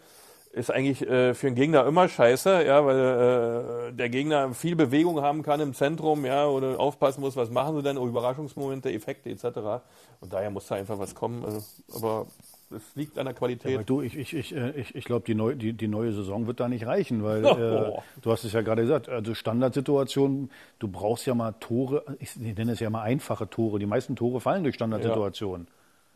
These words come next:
Speaker 2: Und, äh, äh, da frage ich mich denn mal, äh, ja, f-, f-, wenn wir jetzt weiterhin so machen, kein, kein Tor nach einer Ecke oder nach einem Freistoß,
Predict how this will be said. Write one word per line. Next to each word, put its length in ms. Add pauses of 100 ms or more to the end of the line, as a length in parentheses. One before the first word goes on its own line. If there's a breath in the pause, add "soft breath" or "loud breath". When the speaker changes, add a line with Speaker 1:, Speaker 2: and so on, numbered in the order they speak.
(440 soft breath)
Speaker 2:
Und, 320
äh, 640
äh, 80
da 120
frage 280
ich 80
mich 140
denn 160
mal, 640
äh, 60 (360 loud breath)
ja, 200
f-, 360
f-, 200
wenn 180
wir 60
jetzt 160
weiterhin 380
so 120
machen, 260
kein, 280
kein 220
Tor 280
nach 140
einer 140
Ecke 240
oder 160
nach 100
einem 180
Freistoß, 480